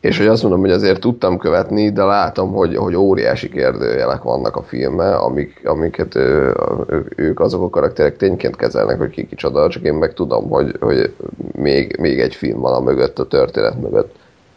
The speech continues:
Tehát én, én ezt kb. úgy raktam fel Andrisnak a mozi után, hogy,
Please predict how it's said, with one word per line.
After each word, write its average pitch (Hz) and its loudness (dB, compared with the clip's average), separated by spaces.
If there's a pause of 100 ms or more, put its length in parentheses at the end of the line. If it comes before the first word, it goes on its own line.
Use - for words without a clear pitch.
(480)
Tehát 67 0
én, 76 0
én 71 0
ezt 71 -6
kb. 78 0
úgy 82 4
raktam 65 -2
fel 64 0 (260)
Andrisnak 62 -2
a 67 2
mozi 62 -4
után, 73 -2
hogy, 67 0